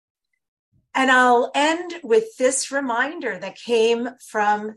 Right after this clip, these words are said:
Metatron, which is choose high in all regards, in all things.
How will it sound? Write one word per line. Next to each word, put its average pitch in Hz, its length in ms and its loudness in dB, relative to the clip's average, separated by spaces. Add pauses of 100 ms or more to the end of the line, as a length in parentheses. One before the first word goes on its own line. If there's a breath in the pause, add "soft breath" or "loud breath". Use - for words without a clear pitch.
Metatron, 170 840 -10
which 208 200 0
is 220 260 -4
choose 247 920 -4
high 147 680 -6 (200)
in 240 160 0
all 269 320 6
regards, 190 800 -2
in 220 140 -2
all 226 240 4
things. 165 580 -8